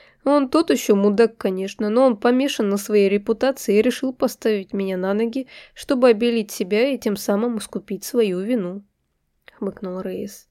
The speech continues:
«Надо отдать ему должное, подлечил он меня очень быстро,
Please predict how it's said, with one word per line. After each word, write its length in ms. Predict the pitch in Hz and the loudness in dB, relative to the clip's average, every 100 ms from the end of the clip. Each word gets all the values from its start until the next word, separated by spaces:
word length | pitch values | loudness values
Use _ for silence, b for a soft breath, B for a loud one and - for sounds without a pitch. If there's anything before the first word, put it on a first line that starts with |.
| _ b b b b b b _ _ | _ b b b b b b _ _
«Надо 300 | 294 311 269 | 0 4 6
отдать 280 | 262 269 262 | 6 4 2
ему 180 | 269 269 | 0 2
должное, 560 | 247 190 190 180 - | 2 2 -2 -8 -10
подлечил 480 | - 220 233 240 254 | -8 -2 -2 0 2
он 160 | 226 220 | 2 2
меня 240 | 226 220 | 0 0
очень 300 | 208 208 220 | 0 -2 -4
быстро, 480 | 202 190 - - | -2 -6 -10 -16